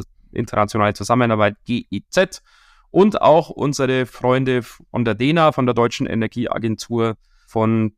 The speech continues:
denen hatten wir ja vor einigen Wochen die Jeanette Uhlig hier zu Gast im Podcast.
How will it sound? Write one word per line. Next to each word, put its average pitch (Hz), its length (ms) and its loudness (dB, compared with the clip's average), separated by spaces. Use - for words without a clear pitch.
denen 113 400 0
hatten 107 240 0
wir 110 100 2
ja 107 140 2
vor - 160 0
einigen 107 320 -2
Wochen 104 520 -2
die 104 280 -4
Jeanette 101 480 -2
Uhlig 143 260 0
hier 127 140 -2
zu 113 100 -8
Gast - 280 -2
im - 60 -14
Podcast. - 640 -12